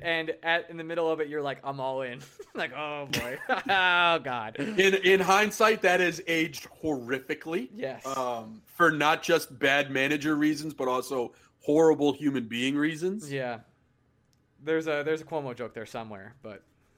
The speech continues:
Speaker 1: I'm gonna
Speaker 2: Ugh,
Speaker 1: stay away from that.
Speaker 2: please no. Please no. Tomorrow is a Tuesday. I've had two straight Tuesdays of Cuomo Tuesdays.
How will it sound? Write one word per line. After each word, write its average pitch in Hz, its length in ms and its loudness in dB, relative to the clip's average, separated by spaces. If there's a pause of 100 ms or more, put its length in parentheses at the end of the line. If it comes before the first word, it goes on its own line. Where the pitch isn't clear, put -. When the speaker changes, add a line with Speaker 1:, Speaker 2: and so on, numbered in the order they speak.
(180)
Speaker 1:
I'm - 60 -20 (160)
gonna 139 120 2
Speaker 2:
Ugh, 107 200 2
Speaker 1:
stay 107 100 -12
away 123 120 -8
from 151 140 -14
that. 277 140 -4
Speaker 2:
please 143 280 -2
no. 90 280 -8 (360)
Please 139 280 -6
no. 92 240 -14
Tomorrow 156 380 6
is 151 80 2
a 147 60 -2
Tuesday. 147 680 2 (280)
I've 131 200 2
had 139 220 0
two 175 220 -6
straight 196 320 2
Tuesdays 131 680 0 (380)
of 123 180 2
Cuomo 156 480 4
Tuesdays. 110 680 -6